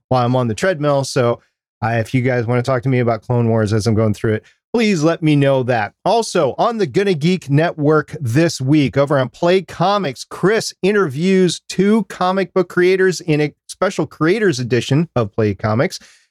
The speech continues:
The creators are Jen Hickman and Zach Thompson. They are the creators of the brand new comic Lonely Receiver, which is an amazing comic.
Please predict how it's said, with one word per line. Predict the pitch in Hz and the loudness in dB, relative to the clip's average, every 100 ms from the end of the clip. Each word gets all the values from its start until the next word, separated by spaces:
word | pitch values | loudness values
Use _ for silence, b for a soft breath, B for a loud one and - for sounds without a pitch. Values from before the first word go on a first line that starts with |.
| _ - | _ -2
The | 123 139 135 | 2 2 0
creators | - 170 190 170 | 0 0 0 2
are | 160 | 0
Jen | 135 107 151 196 208 - | 0 0 0 0 -2 -2
Hickman | 214 - 175 165 | -4 0 0 0
and | 165 135 127 | 0 0 0
Zach | 107 151 156 _ - | 0 -2 -4 _ -12
Thompson. | - 208 220 - 123 104 b b - | -2 -2 -2 -4 -4 -6 b b 0
They | 151 | 2
are | 165 | 2
the | 165 151 | 0 -4
creators | - 160 180 190 170 | -2 0 2 2 0
of | 139 | -2
the | 131 113 | 0 -2
brand | - 147 214 214 | 0 0 2 2
new | 220 196 | 2 0
comic | - 175 165 160 - | 0 0 0 -2 -2
Lonely | 123 120 139 180 202 202 202 | 0 2 2 2 2 2 2
Receiver, | 185 180 - - 214 185 127 104 | 2 2 0 0 0 2 0 0
which | 104 123 147 | -2 0 0
is | 135 | 0
an | 151 | 2
amazing | 165 160 160 175 196 175 160 139 | 2 2 2 2 2 2 0 0
comic. | 127 107 101 107 - | 0 0 0 -2 -4